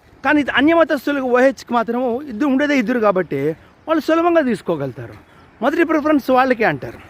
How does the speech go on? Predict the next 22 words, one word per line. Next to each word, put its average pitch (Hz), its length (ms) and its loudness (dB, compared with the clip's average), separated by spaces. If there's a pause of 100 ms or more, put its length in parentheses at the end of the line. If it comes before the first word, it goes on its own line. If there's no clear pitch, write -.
(540)
ఇది 185 120 -4
జరిగింది. 156 460 0 (600)
ఎంతకంటే 285 500 0
దారుణమైన 262 500 0
విషయం 220 300 -2
అంటే, 180 520 -4 (400)
ఒక 196 180 -4
పాఠశాలలో 277 720 2
విద్యార్థులకు 233 580 0
సెలవులు 233 440 0
రద్దు 196 260 -2 (100)
చేయడం 185 220 0
అనేది 190 380 -2 (320)
వారి 220 340 4
బాల్య 214 480 2
హక్కులు 247 560 -2 (280)
హరించడము. 233 1120 0 (1080)
పండగ 214 300 2
అంటే 269 420 2
సంస్కృతి 240 540 -6
సాంప్రదాయాలను 226 720 -2
నేర్చుకోవడము. 208 1160 0